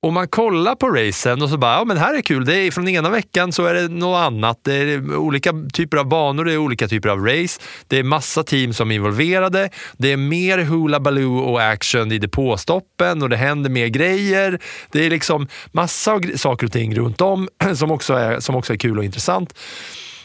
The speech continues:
Men ändå är det så många som ändå kollar på Formel ett. Alla komponenter, <clears throat> alla komponenter finns ju i Indycar.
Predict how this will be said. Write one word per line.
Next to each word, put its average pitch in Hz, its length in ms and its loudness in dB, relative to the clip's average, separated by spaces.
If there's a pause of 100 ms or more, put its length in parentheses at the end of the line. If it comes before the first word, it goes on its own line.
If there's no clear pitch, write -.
(600)
Men 196 360 0
ändå 185 460 2
är 143 120 2
det 131 80 0
så 151 140 -2
många 131 500 0
som 117 240 -2
ändå 110 320 0
kollar 101 320 0
på 110 140 -6
Formel 123 340 0
ett. - 260 -6 (340)
Alla 175 420 2
komponenter, 143 800 0 (560)
<clears throat> 226 500 -2
alla 180 260 2
komponenter 160 480 2
finns 233 420 -2
ju 98 140 0
i 98 40 0
Indycar. 98 420 -2